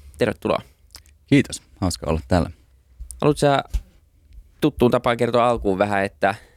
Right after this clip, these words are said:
Speaker 1: että tota, kuka sä oot, ää, ja ehkä myös mitä Verdane tekee, niin, niin saada vähän pohjustusta tälle meidän päiväaiheelle sitten?
Speaker 2: Absolutely. Joo, tossa, tota, tosiaan mun nimi on Iikka, Iikka Moilanen ja olen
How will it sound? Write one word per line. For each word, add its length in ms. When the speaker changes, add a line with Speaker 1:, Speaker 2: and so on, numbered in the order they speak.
Speaker 1:
että 220
tota, 320
kuka 220
sä 160
oot, 480
ää, 120
ja 220
ehkä 180
myös 200
mitä 160
Verdane 360
tekee, 360
niin, 260
niin 80
saada 180
vähän 140
pohjustusta 540
tälle 220
meidän 240
päiväaiheelle 560
sitten? 320
Speaker 2:
Absolutely. 520
Joo, 220
tossa, 340
tota, 360
tosiaan 260
mun 100
nimi 140
on 80
Iikka, 300
Iikka 220
Moilanen 460
ja 220
olen 400